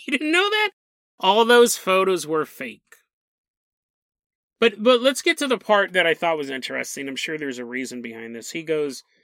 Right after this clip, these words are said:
"Why is it that you, we can go back in time and we can look at a king like Henry the eighth or Louis the fourteenth?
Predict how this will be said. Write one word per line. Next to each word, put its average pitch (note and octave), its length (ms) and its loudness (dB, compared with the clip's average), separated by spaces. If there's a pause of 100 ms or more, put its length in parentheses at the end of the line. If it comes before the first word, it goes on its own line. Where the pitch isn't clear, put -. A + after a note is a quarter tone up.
(540)
"Why F4 460 4
is D#3 200 -2
it A2 300 -14 (1300)
that E3 440 0
you, E3+ 360 -10
we F3+ 120 -2
can F3+ 140 -4
go G3+ 160 -4
back G3+ 240 2
in E3+ 100 -6
time F#3 300 0
and D#3+ 140 -2
we E3+ 100 -2
can E3 160 -6
look E3 180 -6
at D#3 80 -2
a C3 60 -6
king F3+ 540 -4
like C#3+ 280 -6
Henry G3 380 -4
the C#3 220 -8
eighth - 580 -8 (1300)
or E3 120 -6
Louis G3+ 360 0
the D#3 100 -4
fourteenth? - 1000 -6